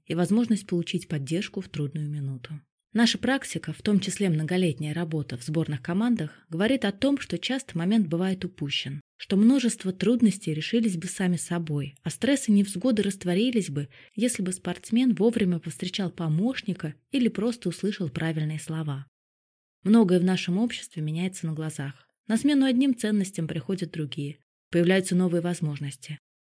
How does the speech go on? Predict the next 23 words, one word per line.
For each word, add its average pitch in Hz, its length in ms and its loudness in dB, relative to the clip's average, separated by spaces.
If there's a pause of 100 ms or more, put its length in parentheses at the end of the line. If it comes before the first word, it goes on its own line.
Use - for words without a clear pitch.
(180)
Современные 220 540 4
дети 233 320 2
не 185 140 2
похожи 190 500 -2
на 156 80 -2
своих 165 300 -4
родителей 160 500 -2
в - 80 -8
том 165 180 0
же 143 120 -2
возрасте, 202 720 -4
а 220 80 -6
современный 277 480 2
спорт 269 340 -4
не 175 60 0
похож 190 340 -4
на 175 160 0
спорт, - 480 -4
каким 175 320 -4
он 160 140 -2
был 185 180 -2
десятилетия 147 600 -6
назад. 135 460 -6